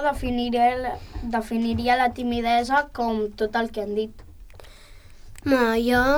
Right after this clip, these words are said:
Speaker 2: crec que, mm, realment la timidesa és com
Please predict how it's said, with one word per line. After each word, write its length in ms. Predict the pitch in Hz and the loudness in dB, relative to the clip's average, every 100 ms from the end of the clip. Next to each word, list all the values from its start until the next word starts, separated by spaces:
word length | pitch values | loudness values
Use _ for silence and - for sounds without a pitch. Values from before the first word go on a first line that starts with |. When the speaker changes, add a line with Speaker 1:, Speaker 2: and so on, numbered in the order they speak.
| 311 | 0
Speaker 2:
crec 300 | 247 233 240 | 0 -2 -2
que, 140 | 294 269 226 226 - - - - - - - | -2 -2 -4 -10 -14 -18 -18 -18 -18 -20 -6
mm, 260 | 240 220 214 | -2 -2 0
realment 480 | 226 220 226 226 233 | 0 0 0 2 2
la 120 | 247 | 0
timidesa 500 | 247 240 220 214 220 | 0 0 0 0 0
és 140 | 247 - | -2 -4
com 560 | - 226 214 208 202 | -4 -2 0 0 -2